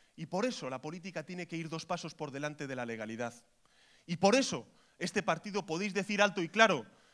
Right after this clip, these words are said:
que es el partido más transparente de España, que tiene la dirección que ha puesto en su página web del Partido Socialista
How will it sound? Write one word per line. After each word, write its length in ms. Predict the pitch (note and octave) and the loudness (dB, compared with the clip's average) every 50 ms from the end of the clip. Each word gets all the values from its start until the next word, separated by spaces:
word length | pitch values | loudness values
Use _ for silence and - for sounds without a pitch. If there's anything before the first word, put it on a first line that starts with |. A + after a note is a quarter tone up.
| _ _ _ | _ _ _
que 100 | - G3+ | 0 0
es 100 | G#3 A#3 | 2 2
el 100 | A3+ A3 | 0 6
partido 400 | A3 A3 G#3 G#3+ A#3+ A#3 A3+ G#3+ | 6 6 6 6 2 4 4 8
más 220 | A3 B3+ C4 B3+ | 10 10 10 10
transparente 560 | - C#4 C4 A#3+ - A#3 A3+ B3 B3+ - A#3+ A3 | 8 2 2 6 6 8 8 8 8 6 4 4
de 60 | G3+ | 4
España, 480 | G3 - - A3+ G#3+ G3 D3+ A#2 G2 G2+ _ _ _ _ _ _ _ _ _ _ | 2 6 4 6 6 4 -4 -6 -8 -10 _ _ _ _ _ _ _ _ _ _
que 140 | - F3+ F3+ | 0 0 2
tiene 180 | - B3+ C4+ C4 | 4 6 8 8
la 100 | B3 A#3 | 8 8
dirección 440 | A#3 G#3+ G#3+ - - B3 C4+ C4 | 6 2 2 2 2 0 0 2
que 80 | - B3+ | 6 6
ha 120 | A#3 A#3 | 6 8
puesto 340 | A#3+ C#4+ C#4+ C#4+ - - B3 | 10 8 8 8 8 4 4
en 60 | A3 | 4
su 140 | - - F#3+ | 4 0 8
página 340 | F#3 C4+ C4 - B3 A#3 A3+ | 8 8 8 10 8 8 10
web 300 | A#3 C4 C4 A3+ E3+ C3+ - - _ _ _ _ _ _ _ _ _ _ _ _ _ | 12 12 10 10 8 2 -14 -20 _ _ _ _ _ _ _ _ _ _ _ _ _
del 180 | C#3+ F#3 F#3+ | 0 0 6
Partido 360 | - A3 G#3 G#3+ B3 A3+ A#3 G#3+ | 6 6 6 6 2 0 2 2
Socialista 720 | A3+ A3 A3+ A#3 A3 A#3 B3+ A#3+ - - B3 A#3+ A#3 | 2 0 2 2 0 0 0 0 4 4 4 4 2